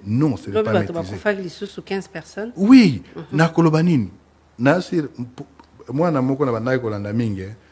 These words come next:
Speaker 1: azalaka na I D P S. Kombo, nayebi te soki akenda awa, fils Mukoko. Azalaka koloba, "Ali roto okende,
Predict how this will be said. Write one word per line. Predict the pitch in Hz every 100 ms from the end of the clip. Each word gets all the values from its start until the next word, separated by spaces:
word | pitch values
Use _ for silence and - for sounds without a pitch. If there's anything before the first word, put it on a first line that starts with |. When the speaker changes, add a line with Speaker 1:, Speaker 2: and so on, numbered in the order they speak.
| _
Speaker 1:
azalaka | 92 95 107
na | 104
I | 110
D | 107
P | 101 98
S. | - _ _ _ _ _
Kombo, | 120 120 113
nayebi | 110 147 143
te |
soki | 139 135
akenda | 104 92 98
awa, | 90 85 -
fils | 131 -
Mukoko. | 98 - 101 - - _ _ _ -
Azalaka | 101 117 127
koloba, | 117 104 92 - _ _ _ _ _ _ -
"Ali | 113 120 147 160
roto | 139 - 104
okende, | - 90 80